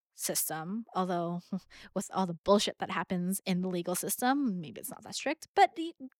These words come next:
another topic, another day, maybe another podcast. Um,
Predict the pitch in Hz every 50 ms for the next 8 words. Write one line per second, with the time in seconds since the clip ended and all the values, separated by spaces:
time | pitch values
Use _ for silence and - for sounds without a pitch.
0 | _ _ - 262 311 339 330 339 - - 311 285 - 302 - - - - 254 254
1 | 269 262 262 254 262 247 233 233 233 233 - - - _ _ _ _ - 196 196
2 | 220 226 214 202 190 190 180 185 180 - 117 90 - - - - - - - -
3 | _ - - - - - - - _ _ _ _ _ - 202 202 202 202 190 190
4 | 175